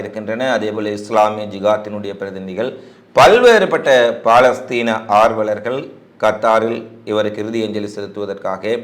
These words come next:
திரண்டிருப்பதான செய்திகள் வெளியாக இருக்கின்றன.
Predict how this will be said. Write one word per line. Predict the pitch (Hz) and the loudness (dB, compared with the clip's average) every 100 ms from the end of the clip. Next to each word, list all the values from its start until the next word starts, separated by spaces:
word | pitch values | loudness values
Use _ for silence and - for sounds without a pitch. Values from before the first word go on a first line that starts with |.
| - - _ _ - | -10 -20 _ _ 0
திரண்டிருப்பதான | 123 135 135 117 117 110 104 98 95 | 2 4 2 0 2 2 2 -2 -6
செய்திகள் | 110 104 104 113 - 113 | -6 -4 -4 -6 -6 -4
வெளியாக | 104 104 104 | 2 2 2
இருக்கின்றன. | 95 98 95 98 | -4 -12 -12 -2